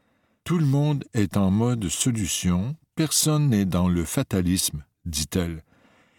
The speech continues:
Elle rappelle que cette norme est destinée aux fabricants de véhicules lourds, aux gestionnaires de flotte, aux écoles de camionnage, aux opérateurs et aux autorités réglementaires.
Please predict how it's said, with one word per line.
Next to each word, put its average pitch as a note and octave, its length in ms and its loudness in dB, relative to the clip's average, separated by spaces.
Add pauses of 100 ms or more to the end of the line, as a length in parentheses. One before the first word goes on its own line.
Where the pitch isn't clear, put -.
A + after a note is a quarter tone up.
(180)
Elle G#2 180 4
rappelle C3+ 460 2
que G2+ 120 0
cette G2+ 280 0
norme G#2+ 420 2
est F2 100 2
destinée A2 640 0
aux D#2+ 140 0
fabricants G2 580 0
de F2 120 2
véhicules F2+ 640 0
lourds, G2+ 560 -4
aux F#2 220 2
gestionnaires A2 720 0
de D#2+ 100 -2
flotte, F#2+ 560 -2
aux F#2 220 2
écoles A#2 480 0
de D#2+ 80 0
camionnage, G2+ 880 -2 (380)
aux G2 320 2
opérateurs B2 640 0
et F2 120 4
aux D#2+ 240 0
autorités G2+ 540 0
réglementaires. E2+ 960 0